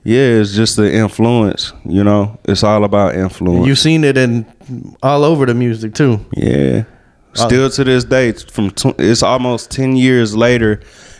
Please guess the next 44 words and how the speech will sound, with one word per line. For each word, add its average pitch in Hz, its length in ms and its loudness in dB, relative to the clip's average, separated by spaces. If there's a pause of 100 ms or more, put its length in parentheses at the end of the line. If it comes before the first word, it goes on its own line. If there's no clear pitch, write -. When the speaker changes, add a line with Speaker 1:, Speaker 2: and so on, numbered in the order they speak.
(120)
Speaker 1:
and 90 220 0
everybody 107 600 0
is 92 220 0
still 107 580 2
talking 98 540 -4
about 92 460 -2
Sauce 95 480 -2
and, 92 200 -10 (100)
and 76 260 -10
Drippin'. 87 460 -4 (580)
Yes, 104 320 0
it 104 100 -2
might 104 220 0
have 95 100 -4
been 104 200 2
people 104 320 0
that 95 200 0
came 104 420 0
up 101 240 0
with 98 300 2 (320)
their 104 300 0
idea 104 640 0
of 101 180 0
it 101 160 2
and 98 160 2
wanted 101 300 2
to 95 80 0
push 113 400 -2
it, 95 120 2
but 92 140 0
it's 95 180 2
not 104 220 0
about 92 380 0
who 101 200 2
does 95 340 -2
it 85 100 -4
first. 95 360 -2
It's - 160 -4
about 71 300 -2
who 80 160 -2
does 69 320 -2
it 58 80 -12
the - 80 -10
best. - 480 -10